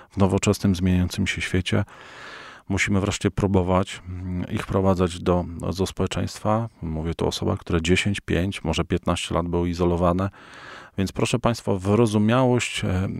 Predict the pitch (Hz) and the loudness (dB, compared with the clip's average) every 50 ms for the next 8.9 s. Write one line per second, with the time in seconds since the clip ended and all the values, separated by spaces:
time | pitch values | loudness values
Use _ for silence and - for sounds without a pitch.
0 | - - - - 104 101 98 98 104 101 98 95 - - 123 - - - 117 107 | -8 -10 -6 -2 0 2 2 2 2 0 0 0 0 0 0 0 2 2 2 2
1 | 104 117 113 107 107 104 - - - 107 101 95 - 101 90 90 107 113 113 110 | 4 4 4 4 2 2 0 0 0 0 0 2 2 2 4 4 4 4 4 2
2 | 101 98 92 92 95 95 - - 110 101 98 95 98 95 92 95 92 87 92 101 | 2 2 0 0 -2 -2 -2 0 0 0 2 2 2 4 4 4 4 4 4 4
3 | 104 107 104 101 101 98 - - - - 98 92 101 - - 104 - - - 95 | 4 4 4 4 2 2 -2 -4 -2 0 2 2 2 2 0 -2 0 0 0 0
4 | 90 95 101 92 - - 98 95 95 95 95 - - - 98 90 95 95 92 101 | 2 2 2 2 0 0 0 2 2 2 2 0 0 2 2 2 2 2 2 2
5 | 90 - 101 92 98 98 90 87 92 95 90 92 95 104 110 - - - - - | 2 0 -2 0 0 0 0 0 0 0 2 2 2 0 0 -2 -8 -20 -20 -20
6 | - - - - _ _ - 92 92 85 87 101 98 98 104 123 127 - - 120 | -20 -20 -20 -20 _ _ -4 -4 0 2 2 2 4 4 2 0 0 0 -2 -2
7 | 110 101 101 101 95 107 110 110 104 107 101 90 82 92 90 92 95 92 - _ | 0 0 0 0 0 0 -2 -2 0 0 0 0 2 2 2 2 0 -4 -8 _
8 | _ _ _ _ _ _ _ - 95 98 110 110 - - - 101 101 | _ _ _ _ _ _ _ 0 2 2 2 0 -2 -4 -4 -4 -4